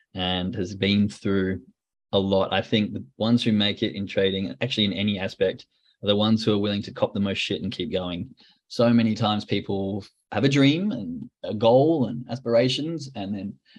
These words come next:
they go for it, take the first knock and go, "Yeah, didn't know, I didn't really get the success I wanted straight away. Didn't really become a millionaire overnight,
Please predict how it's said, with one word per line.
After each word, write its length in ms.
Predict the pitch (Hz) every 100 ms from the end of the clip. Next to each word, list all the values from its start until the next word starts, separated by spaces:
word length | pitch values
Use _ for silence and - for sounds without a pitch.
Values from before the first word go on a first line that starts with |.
| -
they 120 | 98
go 180 | 127 135
for 260 | 139 151
it, 180 | 151 -
take 180 | - 123
the 80 | 120
first 240 | 120 107
knock 240 | 113 110 113
and 140 | 104
go, 120 | 101
"Yeah, 520 | 90 80 98 95 104 - - _ _ _ _ - _ _ -
didn't 140 | 101
know, 100 | 104
I 60 | 104
didn't 200 | 107 104
really 140 | 101
get 140 | 95
the 80 | 92
success 420 | - - - 110
I 60 | 87
wanted 240 | 92 92
straight 240 | 98 95 92
away. 380 | 92 92 104 - _ _ _ _ _
Didn't 180 | - 104
really 160 | 98 101
become 220 | - 98
a 40 |
millionaire 460 | 98 104 101 98 98
overnight, 400 | 95 95 98